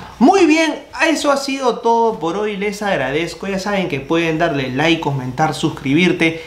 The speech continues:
y dejarme aquí en la caja de los comentarios si te gustaría seguir recorriendo mi biblioteca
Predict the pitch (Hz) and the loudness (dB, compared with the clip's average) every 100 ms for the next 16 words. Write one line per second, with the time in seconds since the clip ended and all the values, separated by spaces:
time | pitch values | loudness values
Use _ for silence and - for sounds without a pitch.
0 | - 196 175 147 - 269 277 208 - 262 | -6 2 4 4 4 2 2 0 -2 -2
1 | 233 - 233 233 202 156 185 190 190 143 | 0 0 -2 0 -2 -2 -4 -4 -4 -2
2 | 143 175 180 180 139 131 131 135 135 175 | -4 -4 -4 -4 -2 -4 -2 0 2 2
3 | 175 139 143 165 160 139 135 139 151 147 | 2 0 0 0 -2 0 0 2 2 2
4 | 143 147 143 131 123 147 151 151 160 | 2 2 0 0 0 0 2 0 0